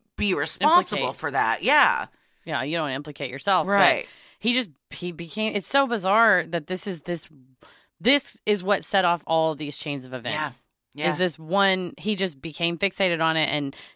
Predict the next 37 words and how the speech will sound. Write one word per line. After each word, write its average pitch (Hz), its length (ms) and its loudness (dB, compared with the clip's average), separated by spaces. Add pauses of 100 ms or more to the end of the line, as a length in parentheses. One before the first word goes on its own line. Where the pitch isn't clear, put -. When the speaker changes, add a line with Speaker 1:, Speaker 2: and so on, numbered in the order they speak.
(100)
Speaker 2:
did 175 120 -4
not 170 220 2
have 175 160 2
the 165 180 0
access 165 520 0
to 165 360 -2
mental 160 320 0
health 160 220 0
resources 147 540 -4
Speaker 1:
Right. 123 60 -12
Speaker 2:
to 151 80 -10
go 151 180 2
to 185 100 2
a 156 80 2
therapist 143 460 0
to 160 80 -2
help 156 200 2
him 143 140 -2
work 156 220 -2
through 151 140 -6
this 135 200 -6
and 147 100 -6
go, 135 200 0 (320)
"Listen, 190 240 -4
it's 175 160 -2
impossible 175 560 -2
for 151 140 -12
the 143 80 -12
following 147 300 -4
reasons. 294 380 0
Let's 196 200 -2
get 185 160 -6
to 170 100 -8
the 151 100 -4
root 220 220 0
of 202 80 -6
this." 208 240 0